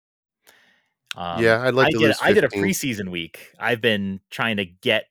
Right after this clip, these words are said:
Speaker 1: I tried to transition myself more this week, and,
Speaker 2: Yep.
Speaker 1: uh, I've lost a few pounds this week, so I'm not even sandbagging going into it. There's no money on the line this time.
Speaker 2: No, this is
Speaker 1: It's
Speaker 2: for us. This is for us.
Speaker 1: Yeah.
Speaker 2: This is for
Speaker 1: Yep.
Speaker 2: you. This is just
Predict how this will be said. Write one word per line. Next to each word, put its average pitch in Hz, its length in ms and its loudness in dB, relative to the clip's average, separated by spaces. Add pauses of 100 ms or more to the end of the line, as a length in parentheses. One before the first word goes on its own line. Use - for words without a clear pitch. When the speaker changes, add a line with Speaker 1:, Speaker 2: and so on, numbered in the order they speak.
(160)
Speaker 1:
I 113 100 -6
tried 131 180 -4
to 107 80 -8
transition 113 500 -4
myself 123 380 -2
more 131 200 -6
this 120 200 -8
week, 139 340 -12
and, 98 300 -6
Speaker 2:
Yep. 92 340 0
Speaker 1:
uh, 85 280 -6
I've 101 120 -6
lost 131 240 -4
a 127 60 -8
few 117 140 -10
pounds 98 240 -8
this 92 180 -14
week, 78 200 -16
so 85 200 -8
I'm 117 100 -6
not 151 140 -4
even 127 160 -2
sandbagging 90 640 -2
going 87 240 -4
into 87 280 -8
it. 82 120 -8 (400)
There's 135 160 -2
no 196 140 4
money 156 260 2
on 147 80 2
the 135 80 0
line 117 380 0 (280)
this 117 180 -4
time. 113 200 2
Speaker 2:
No, 110 80 4
this 160 180 -4
is 226 100 -8
Speaker 1:
It's - 120 -10
Speaker 2:
for 147 160 2
us. - 220 -14
This 180 120 -12
is 269 140 -8
for 147 200 -2
us. 95 40 0
Speaker 1:
Yeah. 87 160 -2
Speaker 2:
This - 160 -10
is 233 80 -8
for - 160 -14
Speaker 1:
Yep. 151 260 0
Speaker 2:
you. 160 200 -6
This 127 240 -6
is 143 120 -12
just - 240 -6